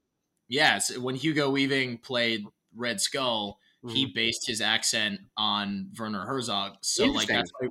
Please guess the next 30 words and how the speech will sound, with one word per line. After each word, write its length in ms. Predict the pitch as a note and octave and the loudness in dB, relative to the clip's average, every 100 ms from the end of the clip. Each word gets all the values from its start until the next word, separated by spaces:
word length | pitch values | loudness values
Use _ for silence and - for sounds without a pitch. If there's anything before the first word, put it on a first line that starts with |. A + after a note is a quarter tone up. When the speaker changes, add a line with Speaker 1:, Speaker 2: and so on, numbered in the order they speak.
| - | -6
Speaker 1:
why 140 | B2 B2 | -2 0
Red 100 | G#2+ | 0
Skull 340 | - B2+ A#2+ | 0 0 0
kind 320 | - A#2+ B2 | -2 0 0
of 80 | A#2+ | 0
sounds 380 | - A#2+ B2 A#2+ | 0 0 0 -2
like 180 | A2 - | -4 -4
Werner 240 | A#2 A2+ | -4 -4
Herzog 460 | A#2 A2+ C3 C#3 D3 | -4 -2 0 0 -2
in 80 | |
the 100 | D3+ | -2
M 140 | D3+ D#3 | -2 -2
C 140 | E3 | -2
U. 200 | E3 F3+ | 2 2
No, 120 | F3 | 4
I 40 | E3+ | 4
mean, 60 | F3 | 6
Speaker 2:
Mm-hmm. 60 | |
Speaker 1:
not 140 | G3+ G3+ | 6 8
exactly, 440 | D3+ C3+ - G#2+ | 8 6 6 -2
but, 100 | A2 | 0
like, 220 | A#2+ G#2+ - - | -2 -2 -6 -8
close. 400 | C3 A2 G2 - | -2 -2 2 6
Speaker 2:
And 200 | G3 A3 | 8 10
then, 200 | A#3 F#3+ | 10 10
and 120 | F#3+ | 6
so 120 | G3+ | 8
then, 200 | G3 F3+ | 6 6
yeah, 180 | C3+ E2+ - | 2 -2 -8
yeah. 160 | F#2+ | -18